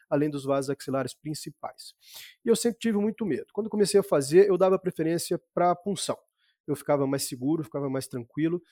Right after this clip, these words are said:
tentava fazer um trajeto mínimo entre a pele e o linfonodo, o menor que fosse possível,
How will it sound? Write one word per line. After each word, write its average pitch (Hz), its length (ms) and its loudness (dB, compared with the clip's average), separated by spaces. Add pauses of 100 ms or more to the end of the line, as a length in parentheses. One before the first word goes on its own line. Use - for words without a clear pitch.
(180)
tentava 156 340 2
fazer 147 280 0
um 151 120 -2
trajeto 143 540 0
mínimo 185 580 0
entre 147 240 0
a 131 40 0
pele 135 360 0
e 131 60 0
o 131 40 -2
linfonodo, 139 680 -4
o 139 240 -6
menor 139 400 0
que - 100 -16
fosse 143 340 -8
possível, 156 460 -8